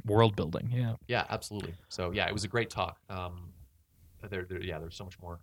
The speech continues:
Speaker 2: Uh, but he didn't spill any Star Wars secrets before anybody.
Speaker 1: <laughs>
Speaker 2: And someone did ask, "Can you tell us anything about Star Wars?" And he said, "I can't."
Speaker 1: Uh, well, it's coming up, man. Like, this year is, is, uh, already,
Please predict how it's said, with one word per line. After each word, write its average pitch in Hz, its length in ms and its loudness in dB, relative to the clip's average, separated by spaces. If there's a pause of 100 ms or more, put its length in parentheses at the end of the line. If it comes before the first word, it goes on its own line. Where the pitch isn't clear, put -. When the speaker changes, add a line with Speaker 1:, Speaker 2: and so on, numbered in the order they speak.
Speaker 2:
Uh, 92 140 -2
but 92 100 -4
he 101 80 -4
didn't 110 220 -4
spill 95 240 -2
any 90 80 -2
Star - 160 -6
Wars - 160 -8
secrets - 280 -16
before - 260 -14
anybody. 190 640 8
Speaker 1:
<laughs> - 40 0
Speaker 2:
And 113 140 6
someone 139 220 4
did 139 160 8
ask, 95 400 2
"Can 104 180 4
you 98 60 0
tell 110 160 2
us 107 100 0
anything 101 180 2
about - 140 10
Star - 160 8
Wars?" 92 160 0
And 165 80 10
he - 40 -4
said, - 140 -6
"I 82 80 -2
can't." - 600 0
Speaker 1:
Uh, - 220 8 (580)
well, 123 580 12
it's - 200 10
coming 180 280 10
up, - 220 12
man. 196 240 12
Like, 113 320 8
this - 240 10
year 160 200 12
is, 110 360 10
is, 110 280 8
uh, 110 260 10
already, 123 580 10